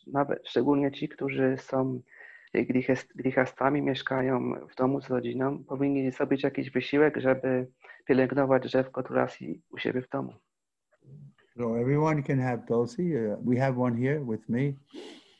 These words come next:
Speaker 2: Uh, she's now outside getting sunlight. There's still sunlight here. There, it must be almost dark, huh? But anyway,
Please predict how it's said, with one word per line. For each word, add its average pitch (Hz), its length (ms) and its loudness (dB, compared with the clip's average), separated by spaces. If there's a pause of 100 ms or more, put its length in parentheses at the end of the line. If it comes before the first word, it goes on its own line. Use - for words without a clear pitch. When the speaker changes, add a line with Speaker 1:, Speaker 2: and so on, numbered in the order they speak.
(300)
Speaker 2:
Uh, 95 320 -6 (440)
she's 101 280 -6
now 110 300 0
outside 117 720 -2
getting 110 300 -2
sunlight. 123 540 -6 (520)
There's - 120 -14
still 123 200 -2
sunlight 117 460 0
here. 104 200 -2
There, 120 300 0
it 120 60 -6
must 120 320 -4
be 113 220 -2
almost 113 440 -2
dark, 98 380 -4
huh? 131 120 -8 (840)
But 117 100 0
anyway, 151 520 6